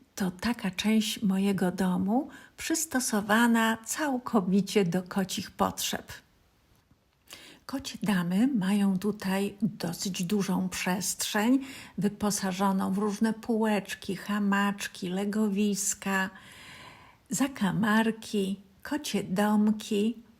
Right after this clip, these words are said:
Prawie cała taka jest kocia uliczka. Nie ukrywam, że mam absurdalnie duży dom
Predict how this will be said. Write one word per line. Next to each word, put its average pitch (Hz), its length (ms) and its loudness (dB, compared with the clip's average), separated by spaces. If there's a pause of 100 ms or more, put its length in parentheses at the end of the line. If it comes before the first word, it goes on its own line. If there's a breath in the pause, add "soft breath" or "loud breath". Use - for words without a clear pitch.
Prawie 196 320 2
cała 202 400 0
taka 202 420 -2
jest 202 500 -4 (280 soft breath)
kocia 208 460 -2
uliczka. 233 680 -2 (1600 loud breath)
Nie 233 160 6
ukrywam, 208 600 0 (180)
że 214 180 0
mam 220 360 2 (560 loud breath)
absurdalnie 202 1040 2
duży 202 420 2
dom 202 520 2